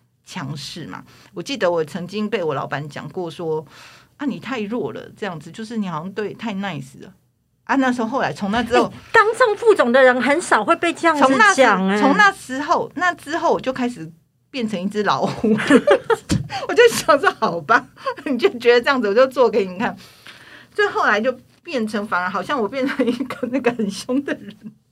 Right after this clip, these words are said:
Speaker 1: 但其实我觉得有时候你说个性啊，我觉得难免有依照那个，依照这个环境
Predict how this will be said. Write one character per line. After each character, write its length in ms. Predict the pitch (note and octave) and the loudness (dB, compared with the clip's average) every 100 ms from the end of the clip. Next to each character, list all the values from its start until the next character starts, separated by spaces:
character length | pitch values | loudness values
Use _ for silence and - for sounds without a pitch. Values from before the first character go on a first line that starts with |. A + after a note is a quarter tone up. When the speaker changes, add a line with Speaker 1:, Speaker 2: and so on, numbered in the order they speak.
| _ _ _ C5 B4 D4 | _ _ _ -16 -14 -4
Speaker 1:
但 160 | F4 G4+ | -2 -2
其 160 | A#3 | -8
实 160 | G#3+ A3+ | -2 2
我 140 | F#3+ | 2
觉 140 | E3 G3+ | 2 2
得 80 | |
有 100 | G#3+ | 2
时 100 | F3 | 2
候 220 | A3+ A#3+ A3 - - - | 2 0 -2 -18 -20 -10
你 80 | G3+ | -6
说 220 | B3+ D#4 A#3+ - _ _ | -4 -4 -6 -12 _ _
个 220 | E4 A3+ | 0 0
性 240 | G3+ F3+ E3+ | 0 -6 -4
啊， 100 | E3 | -4
我 80 | |
觉 80 | F3 | 0
得 80 | A#3+ G#3+ | 0 2
难 180 | F#3 | -2
免 260 | F#3+ A3+ D#3+ | -2 -6 -6
有 220 | D#3 C#3+ - - | -6 -8 -10 -14
依 180 | A3+ A3+ - | -12 -12 -4
照 240 | A#3+ F3 | -2 -2
那 100 | F3+ F3 | -4 -8
个， 360 | D#3 G2+ F#2 - _ - - - _ | -6 -6 -8 -14 _ -20 -20 -20 _
依 140 | A3+ B3 | -12 -12
照 280 | - B3+ G3+ | -4 -2 -2
这 140 | G3 | -6
个 200 | F#3+ D#3 | -6 -6
环 320 | C#3+ C#3 C3 D#3+ | -4 -8 -8 -10
境 180 | - | -12